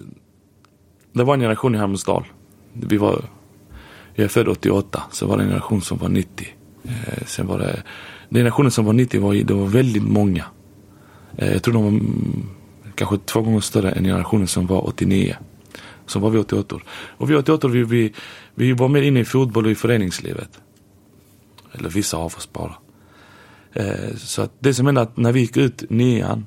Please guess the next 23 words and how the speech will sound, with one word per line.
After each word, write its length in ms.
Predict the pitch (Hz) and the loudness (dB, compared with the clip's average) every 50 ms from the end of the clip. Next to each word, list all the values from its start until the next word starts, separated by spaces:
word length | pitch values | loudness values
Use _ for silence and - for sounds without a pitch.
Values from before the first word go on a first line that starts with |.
| - _ - | -12 _ -12
så 140 | - - | -10 -8
slutade 360 | 107 - 127 120 - 107 104 101 | -2 0 0 0 0 -2 0 0
många 240 | 110 117 117 107 | 0 2 2 2
lärare 260 | 104 104 117 120 117 107 | 2 2 2 2 2 0
och 80 | 98 98 | -2 -2
det 100 | 104 104 | -2 0
började 400 | 104 120 117 110 104 101 101 - - - - - - | 2 2 2 2 2 -2 -4 -6 -10 -20 -20 -14 -4
en 140 | - 110 120 | 0 2 2
ny 160 | 120 117 107 | 4 4 2
rektor. 420 | 104 95 - - - - - - - _ - | 0 -2 -4 -6 -16 -16 -16 -16 -18 _ -10
Och 100 | - - | -4 -2
jag 60 | 113 | 0
hoppas 260 | 117 120 - 98 - | 0 0 -2 -4 -6
den 120 | - 107 101 | -4 -4 -4
rektorn 260 | 101 95 - - 90 | -4 -6 -6 -8 -6
lyssnar 240 | 101 98 - 98 87 | -6 -6 -6 -8 -8
på 120 | - - | -8 -8
detta, 160 | 95 - - | -8 -8 -10
för 140 | - - - | -14 -12 -12
då 60 | 95 | -12
får 120 | 90 - 98 | -8 -6 -6
man 160 | 95 95 101 | -6 -6 -6
reflektera. 560 | 101 92 - - 95 - - 98 95 90 87 | -8 -10 -12 -12 -12 -6 -4 -4 -4 -4 -6